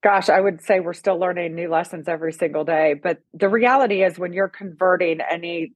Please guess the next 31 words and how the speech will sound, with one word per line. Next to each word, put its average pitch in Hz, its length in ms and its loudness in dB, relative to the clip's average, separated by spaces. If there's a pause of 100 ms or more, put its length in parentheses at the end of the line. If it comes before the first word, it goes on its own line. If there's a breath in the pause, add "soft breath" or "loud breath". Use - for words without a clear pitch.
type 165 160 2
of 170 140 2
a 160 80 -4
food 160 300 0
product, 160 340 2 (100)
product 175 420 2
from, 156 460 0 (180)
you 151 80 -8
know, 131 80 -8 (140)
home-based 175 560 2
equipment 165 580 -2
to 170 200 0 (120)
commercial 160 540 -2
equipment 156 680 -2
and 156 340 -2 (680 loud breath)
scaling 262 580 2
it, 120 160 2 (100)
you - 100 -4
know, 156 60 0
there's, 190 300 0
there's 202 160 2
a 175 60 4
lot 160 140 4
of 165 100 2
challenges 143 480 -4
that - 120 -2
come 160 180 -4
into 147 220 -6
play. 131 340 4
So 165 340 2
specifically 247 840 0